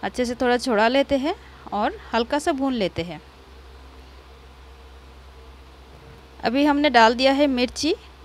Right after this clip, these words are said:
और मिर्ची के साथ साथ हमने डाला है पानी,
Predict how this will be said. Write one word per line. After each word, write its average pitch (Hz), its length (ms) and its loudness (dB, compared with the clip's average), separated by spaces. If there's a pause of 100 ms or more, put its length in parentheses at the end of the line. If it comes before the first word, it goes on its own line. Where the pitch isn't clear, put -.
(280)
और 214 80 0
मिर्ची 254 340 -2
के 339 120 0
साथ 240 220 2
साथ 262 180 -2
हमने 214 280 -4
डाला 185 280 0
है 233 200 -4 (160)
पानी, 180 320 -2